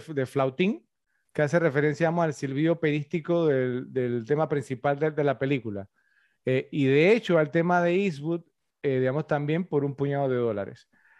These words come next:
El sonido característico de Mortimer, del coronel, es el sonido de un arpa de mandíbula, le llaman, siempre utilizado para acentuar su eficiencia de ojos entrecerrados y el humor in-, inherente a alguien que es muy bueno en su trabajo.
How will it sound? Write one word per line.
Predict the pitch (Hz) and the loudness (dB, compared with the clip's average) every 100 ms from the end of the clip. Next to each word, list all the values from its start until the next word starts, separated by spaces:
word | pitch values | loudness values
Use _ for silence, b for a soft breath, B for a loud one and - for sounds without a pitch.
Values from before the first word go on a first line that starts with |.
| b - | b -2
El | 147 | 0
sonido | 160 160 208 | 2 2 4
característico | 226 202 - 165 170 214 196 | 4 4 4 2 2 0 2
de | 175 | 4
Mortimer, | 156 190 190 160 147 147 | 4 2 0 -2 -2 0
del | 139 | -2
coronel, | 131 147 165 175 160 | 0 -2 0 0 0
es | 175 | -2
el | 180 | -2
sonido | 175 160 165 180 | -4 -2 0 0
de | 170 | 0
un | 156 170 | 0 2
arpa | 175 175 190 196 190 - | 2 2 2 2 0 -4
de | 139 | -4
mandíbula, | 135 139 151 196 151 127 | -2 -2 0 2 4 2
le | 123 | 0
llaman, | 117 98 101 120 _ _ _ _ | -2 -6 -10 -18 _ _ _ _
siempre | - 165 190 | -4 0 2
utilizado | 185 156 131 160 170 | 2 0 2 2 4
para | 170 147 | 2 2
acentuar | 131 135 156 | -2 -2 -2
su | 156 | 0
eficiencia | 175 143 131 175 180 175 196 | -2 -2 -2 0 0 2 2
de | 160 | 4
ojos | 147 151 160 | 4 2 -2
entrecerrados | 143 127 117 131 151 165 180 - _ _ _ _ - | -4 -4 -4 -2 0 0 -2 -8 _ _ _ _ -2
y | 139 | 0
el | 131 | 0
humor | 135 151 | 2 2
in-, | 170 160 | 2 -2
inherente | 170 143 131 139 147 160 | -2 -2 2 2 2 2
a | 147 | 2
alguien | 160 | 0
que | 143 | -2
es | 135 | -2
muy | 143 | -2
bueno | 139 143 | 0 -2
en | 143 | -2
su | 131 | -4
trabajo. | 120 117 98 101 | -4 -4 -4 -10